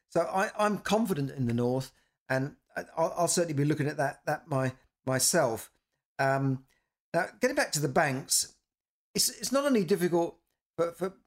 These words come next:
some of the old people don't want to move their money, and I, they say, "Oh, I can't be bothered." Now the banks are closing branches. It's even more difficult because they don't do online banking. They might have to get two buses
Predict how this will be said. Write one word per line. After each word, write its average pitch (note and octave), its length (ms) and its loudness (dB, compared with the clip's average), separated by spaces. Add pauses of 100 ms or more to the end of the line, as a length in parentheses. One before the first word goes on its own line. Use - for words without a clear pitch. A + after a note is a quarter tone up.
(240)
some A3 180 0
of G3+ 60 2
the F3 80 6
old D#3+ 180 2
people D3 220 0
don't E3 180 2
want D3+ 100 2
to D3 40 2
move C#3+ 200 2
their C3+ 100 0
money, C3+ 280 0
and A#2+ 100 -2
I, B2+ 140 0
they C3+ 180 -14
say, C#3+ 140 -12
"Oh, C#3 140 -2
I B2+ 40 -2
can't C3 220 -6
be C3 60 -4
bothered." A#2 400 -2 (260)
Now G#3+ 180 2
the G3+ 80 0
banks E3+ 240 -2
are D3 60 -4
closing C#3+ 460 0
branches. D#3+ 840 0 (200)
It's D#3 140 -2
even F#3 200 2
more B3+ 200 4
difficult B2+ 460 -4
because D3+ 340 -2 (200)
they G#3+ 120 2
don't G#3+ 160 2
do E3 120 4
online D3 400 2
banking. F#3+ 380 0
They C#3+ 60 0
might E3 100 2
have D3+ 100 -2
to D3 100 -4
get D3+ 240 0 (240)
two F3+ 180 2
buses D3 640 0